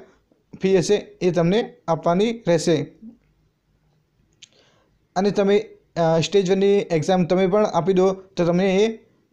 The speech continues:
અ, રિટર્ન કરવામાં આવશે ફી મિત્રો. તો હવે મેમ આપણે, અ, ક્યારે એ નોટિફિકેશન બહાર પડશે, એટલે કે ત્યારે, અ, તમારા પાસેથી અરજી મંગાવવામાં આવશે, કે એન ટી પી સીમાં તમને અઠ્યાવીસ તારીખના રોજ,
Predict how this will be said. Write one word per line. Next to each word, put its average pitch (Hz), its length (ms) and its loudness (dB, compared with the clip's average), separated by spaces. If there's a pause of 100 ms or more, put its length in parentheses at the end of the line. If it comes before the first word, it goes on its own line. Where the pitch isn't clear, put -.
અ, 165 180 0
રિટર્ન 156 300 0
કરવામાં 170 560 0
આવશે 170 220 0
ફી 165 160 0
મિત્રો. 156 500 -2 (2750)
તો 185 80 2
હવે 202 140 4
મેમ 196 260 0
આપણે, 185 380 -2 (260)
અ, 170 300 0
ક્યારે 180 360 2
એ 196 80 2
નોટિફિકેશન 180 640 0
બહાર 165 220 2
પડશે, 175 260 0
એટલે 175 200 2
કે 175 140 -2
ત્યારે, 170 560 0
અ, 160 120 0
તમારા 160 240 0
પાસેથી 151 380 2
અરજી 170 240 0
મંગાવવામાં 160 380 2
આવશે, 160 220 0 (440)
કે 196 260 2 (180)
એન 190 100 0
ટી 240 100 -2
પી 214 100 2
સીમાં 202 640 2
તમને 190 320 2
અઠ્યાવીસ 190 520 0
તારીખના 175 400 0
રોજ, 220 260 0